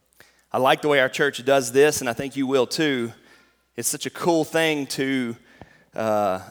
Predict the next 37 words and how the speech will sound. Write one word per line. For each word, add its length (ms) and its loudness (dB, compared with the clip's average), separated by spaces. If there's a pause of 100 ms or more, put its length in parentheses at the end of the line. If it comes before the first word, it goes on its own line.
study 520 2
a 80 -2
book 260 2
together, 480 2 (500)
walk 440 2
through 220 0
it, 100 -4 (720)
week 260 -2
after 300 2
week, 280 -2
same 300 -2
thing. 300 -4
You 100 -6
know 140 -2
where 160 -2
we're 100 -2
at. 300 6
You 80 -6
know 120 0
where 220 0
we're, 140 -4
where 340 -2
we'll 140 -4
be 160 -4
next 300 -4
Sunday. 520 -4 (720)
And 120 -10
that's 200 -4
what 100 0
we're 80 -8
doing 240 -4
here 320 -6
with 140 -8
the 80 -10
book 260 -4
of 460 -6 (440)
Nehemiah. 680 -8